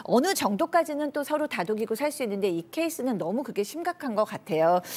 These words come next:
그렇지만 이제 뭐 어떻게 하겠어요. 그래도 이 남편의 이런 깊은 모성 결핍에 문제가 있는 것은 맞으니까 또 그 부분은 수용을 하고 인정을 해줘야 되는 거죠. 어떤 그런 뻥 뚫린 부분이 있습니다.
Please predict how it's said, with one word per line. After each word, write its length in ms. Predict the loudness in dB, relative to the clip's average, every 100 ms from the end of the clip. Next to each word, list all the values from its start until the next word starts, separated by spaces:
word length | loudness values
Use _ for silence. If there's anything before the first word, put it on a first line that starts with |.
| -10 -4
그렇지만 440 | 2 4 4 2 2
이제 320 | 2 4 4
뭐 140 | 2
어떻게 200 | -2 0
하겠어요. 500 | 0 0 -2 0 0 0
그래도 320 | -2 -2 -2
이 280 | -4 -6 -4
남편의 600 | -6 -6 -8 -6 -6 -6
이런 260 | -4 -6 -6
깊은 500 | -10 -12 -8 -6 -4
모성 320 | -4 -4 -6
결핍에 440 | -6 -8 -2 -2
문제가 360 | -2 -2 0 0
있는 240 | 0 0
것은 220 | 0 0 0
맞으니까 640 | -2 -2 -4 2 6 4 2 -12 -4
또 140 | 0 0
그 80 | 0
부분은 500 | -2 -4 -2 -2 -4
수용을 360 | -4 -4 -4 -4
하고 160 | -2 -4
인정을 380 | -4 -6 -6 -6
해줘야 320 | -4 -2 -2
되는 280 | -4 -6 -4
거죠. 260 | -4 -4
어떤 300 | -8 -6 -8
그런 320 | -4 -4 -4 -6 -16 -12 -6
뻥 180 | -6
뚫린 280 | -4 -4 -4
부분이 280 | -4 -2 -2 -2
있습니다. 520 | -2 0 2 2